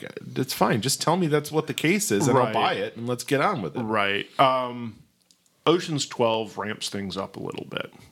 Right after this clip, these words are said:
Speaker 2: Um, Benedict has caught up
Speaker 1: Mm-hmm.
Speaker 2: with, um, with Danny and Tess. And because he's caught up with Danny and Tess, that means he's caught up with pretty much everybody.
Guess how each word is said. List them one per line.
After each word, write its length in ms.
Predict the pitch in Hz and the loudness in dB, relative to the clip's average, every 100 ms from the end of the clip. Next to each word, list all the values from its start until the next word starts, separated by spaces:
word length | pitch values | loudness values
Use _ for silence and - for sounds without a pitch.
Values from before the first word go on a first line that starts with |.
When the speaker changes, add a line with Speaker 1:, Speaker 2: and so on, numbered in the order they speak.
| _ - | _ -6
Speaker 2:
Um, 540 | 98 95 95 95 87 - _ _ - | -4 -2 -4 -6 -12 -14 _ _ -16
Benedict 560 | 120 120 123 117 113 | -2 0 2 0 -2
has 120 | 110 - | -6 -6
caught 300 | - 101 104 | -2 -2 -2
up 200 | 95 - _ _ _ | -8 -10 _ _ _
Speaker 1:
Mm-hmm. 260 | 95 90 92 | -2 0 -2
Speaker 2:
with, 340 | 98 95 - | -2 -4 -6
um, 460 | 87 - - - - - - _ _ - | -6 -6 -8 -12 -16 -20 -20 _ _ -8
with 220 | 98 95 | -6 -6
Danny 360 | - 98 - - | -6 -6 -6 -8
and 180 | - - | -8 -6
Tess. 560 | - - - - - - - | -6 -2 -2 -2 -4 -10 -10
And 460 | 92 92 92 92 | -6 -4 -4 -4
because 380 | 92 95 110 110 | -6 0 2 2
he's 180 | 117 104 | 0 -2
caught 340 | - - 104 98 | -6 -2 0 0
up 120 | 98 | -2
with 120 | 92 | -6
Danny 260 | 101 98 95 | -6 -4 -4
and 160 | 92 | -4
Tess, 280 | - 92 - | -2 -2 0
that 140 | 95 | -4
means 200 | 92 90 | -4 -8
he's 160 | 90 90 | -8 -6
caught 200 | - 90 | -4 -4
up 160 | 87 - | -4 -10
with 140 | - | -12
pretty 220 | - 90 | -8 -6
much 200 | 90 82 | -8 -10
everybody. 640 | - - - - - - | -10 -8 -8 -6 -4 -6